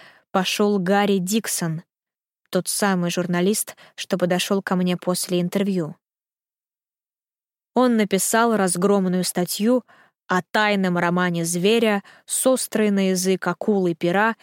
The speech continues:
и любимицей поклонников спорта западного побережья —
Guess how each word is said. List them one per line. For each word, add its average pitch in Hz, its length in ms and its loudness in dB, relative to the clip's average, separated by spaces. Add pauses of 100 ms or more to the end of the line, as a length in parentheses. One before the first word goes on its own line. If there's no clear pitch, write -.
(160)
и 233 120 2
любимицей 196 680 0
поклонников 180 720 -2
спорта 214 640 0
западного 180 680 0
побережья — 175 760 0